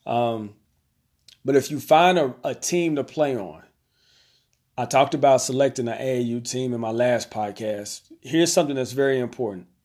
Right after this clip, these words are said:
If you find a team to play on this summer, that team that you play on must allow you to do the things that you're working on. So this is something I tell a lot of,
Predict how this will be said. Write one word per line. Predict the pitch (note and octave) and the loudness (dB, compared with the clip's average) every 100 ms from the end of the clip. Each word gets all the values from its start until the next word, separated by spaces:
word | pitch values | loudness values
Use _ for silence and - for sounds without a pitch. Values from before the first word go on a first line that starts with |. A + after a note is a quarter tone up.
| _ | _
If | C#3 B2 | -6 -6
you | C#3 A#2+ A#2+ | -4 -6 -2
find | C3 D3 D#3 | 2 4 4
a | D3+ | 2
team | D3 C#3+ C#3+ | -2 -2 -2
to | B2+ | -4
play | - C3+ B2+ | -2 -2 0
on | A#2+ A2 | -2 -4
this | G2+ | -6
summer, | - B2 G2+ F2+ - _ _ _ _ _ _ _ _ | -4 -4 -4 -8 -16 _ _ _ _ _ _ _ _
that | C3+ C#3 - | 2 2 2
team | - F3+ F#3 F#3+ | -2 2 2 2
that | C#3+ - | -2 -4
you | C#3 | -8
play | - C3+ C#3 B2+ | -6 -6 -4 -4
on | A2+ G#2 | -4 -6
must | G#2+ A#2+ D#3+ D#3+ - - | -2 4 6 4 -2 -2
allow | C3+ A#2+ B2 C#3 C3+ | -2 0 0 0 0
you | B2+ A#2+ | 0 -4
to | G#2+ | -6
do | G2+ C3 | -6 -2
the | C3+ | -2
things | A#2+ C3+ C3+ B2 G#2+ | -2 -2 -2 -2 -4
that | F#2 | -4
you're | B2+ A2+ | -2 0
working | A2 G#2+ G2 E2+ | 0 -2 -6 -14
on. | - - _ _ _ _ _ _ _ _ _ _ | -18 -20 _ _ _ _ _ _ _ _ _ _
So | - C#3+ C3 B2+ B2 _ _ _ _ _ _ _ _ _ _ _ _ - - | 0 4 6 4 -2 _ _ _ _ _ _ _ _ _ _ _ _ -10 0
this | D#3+ | 0
is | F3 C#3 | 2 4
something | D#3 D3+ C3+ | 2 4 2
I | C3 | 2
tell | C#3+ C3+ | 2 2
a | |
lot | A#2+ B2 | 4 2
of, | A#2 | 0